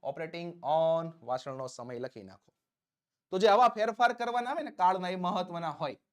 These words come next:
જોજો, અહીંયા સ્ટાર્ટ હતું, અહીંયા સ્ટાર્ટેડ થઈ ગયું. શું કામ? આ કારણ ક્લિયર થયું? એ કારણ છે ટેન્સનો કોન્સેપ્ટ.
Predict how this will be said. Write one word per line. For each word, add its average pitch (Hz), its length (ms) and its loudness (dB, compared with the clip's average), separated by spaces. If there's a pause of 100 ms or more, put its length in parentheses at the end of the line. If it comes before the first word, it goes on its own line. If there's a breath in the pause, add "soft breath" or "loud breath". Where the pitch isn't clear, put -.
જોજો, 151 220 -6
અહીંયા 165 200 -6
સ્ટાર્ટ 196 320 0
હતું, 214 360 -6 (120)
અહીંયા 170 200 -6
સ્ટાર્ટેડ 175 420 -2
થઈ 180 100 -8
ગયું. 185 120 -4
શું 202 160 -8
કામ? 208 180 2
આ 190 60 -4
કારણ 196 300 0
ક્લિયર 202 280 0
થયું? 226 420 -6 (560)
એ 170 40 -10
કારણ 294 400 0
છે 226 160 -2
ટેન્સનો 190 480 -6
કોન્સેપ્ટ. 180 460 -4